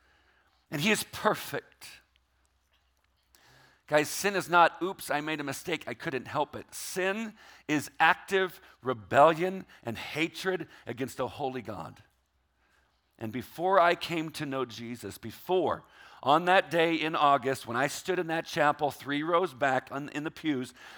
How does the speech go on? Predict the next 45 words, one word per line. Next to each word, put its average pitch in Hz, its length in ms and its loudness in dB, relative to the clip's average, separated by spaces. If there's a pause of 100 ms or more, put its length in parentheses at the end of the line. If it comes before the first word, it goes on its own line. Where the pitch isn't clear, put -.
(120)
when 127 140 2
I 143 140 4
stood 196 380 2
up 170 140 6
and 135 100 -2
said, 147 200 -2
"Jesus, 143 460 -4
I 135 80 2
surrender 139 800 -4
to - 200 -10
you. 98 220 -8 (260)
I 139 100 2
surrender 156 500 2
my 180 160 2
life 151 320 0
to - 160 -10
your 123 160 -6
lordship. 120 680 -10 (320)
I 151 100 2
give 165 260 4
you 247 100 -4
my 208 200 6
life 151 460 4
and 127 120 -4
I 120 80 -2
thank 151 340 -8
you 170 80 -10
for 147 180 -14
salvation." 110 720 -10 (320)
Before 202 460 4
that 220 260 8
moment, 196 340 8
I 151 60 6
was 151 160 2
an 151 100 -6 (100)
o-, 165 260 4
I 127 140 -6
was 139 140 -4
an 143 160 -10
object 170 460 2
of 147 80 -8
the 143 80 -4
wrath 139 340 0
of 107 160 -14
God. 120 360 6